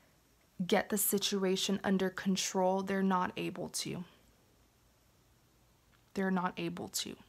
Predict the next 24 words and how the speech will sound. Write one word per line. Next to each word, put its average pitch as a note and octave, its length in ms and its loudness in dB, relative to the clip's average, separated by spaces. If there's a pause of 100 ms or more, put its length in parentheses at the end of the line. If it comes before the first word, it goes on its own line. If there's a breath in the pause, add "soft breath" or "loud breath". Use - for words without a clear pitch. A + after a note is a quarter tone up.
(2000 loud breath)
You G3+ 120 4
have G3+ 320 2
them G3 180 4
here F#3 300 0
being F3+ 280 2
the F#3 120 2
Knight F3+ 280 2
of F3 160 -4
Wands. E3+ 460 0
This - 260 -2
is F3+ 140 -4
the - 140 -4
passion F#3+ 800 0
and F3 200 0
determination F3 1120 -2
that F#3 180 -4
they F3+ 100 -2
have, F3 540 -2
the F3 180 -2
urgency G#3 760 2
that F#3+ 200 -2
they F#3 100 -2
have F3+ 440 0
to F3+ 140 -4